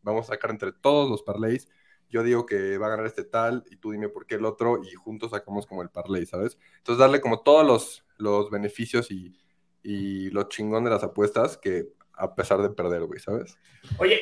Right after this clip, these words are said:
Speaker 2: y el Diamond nos decía algo muy similar. O sea, ¿tú sí te consideras tipster o dirías que tal vez eres más bien este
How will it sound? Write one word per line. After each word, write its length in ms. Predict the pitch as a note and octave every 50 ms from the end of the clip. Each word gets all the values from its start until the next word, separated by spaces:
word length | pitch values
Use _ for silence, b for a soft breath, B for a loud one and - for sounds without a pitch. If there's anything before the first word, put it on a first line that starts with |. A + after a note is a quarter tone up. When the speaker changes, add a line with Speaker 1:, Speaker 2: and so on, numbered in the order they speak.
| -
Speaker 2:
y 240 | - - - - F3
el 100 | F#3+ G#3+
Diamond 280 | A3+ A3+ A3+ C4+ C#4 B3
nos 120 | A3 -
decía 260 | D#3 D3 - F3+ F3+
algo 120 | F3+ F#3 F3+
muy 180 | E3+ E3+ E3+ E3+
similar. 600 | - F#3 D#3 C3+ B2+ B2+ B2 A#2 A2 - - - _ _ _ _
O 40 |
sea, 160 | - - - -
¿tú 100 | - A3
sí 140 | A3 - -
te 140 | - - -
consideras 800 | E3+ D#3+ C#3+ C#3 D3+ D3 D3+ D3+ D#3+ E3 D#3+ D3+ D3+ - -
tipster 680 | - F3 F3 - - - - G3 - A#3 - - - - - _ _ _ _ _ _ _ _
o 140 | - D3+ E3
dirías 460 | E3+ E3 D#3+ E3 E3+ E3+ E3+ E3+ -
que 400 | - F3 - - - - - _ _
tal 200 | - D3+ D#3+ E3
vez 240 | E3 E3 D3+ - -
eres 240 | D#3+ D#3 D#3+ D3+ D3
más 240 | D#3 D#3 D#3 C#3+ D3
bien 440 | D#3 D#3+ D#3 D3+ D3+ - - - -
este 800 | - D3 C#3 - - - E3+ D#3+ D3+ C#3+ C#3 B2+ C3+ - -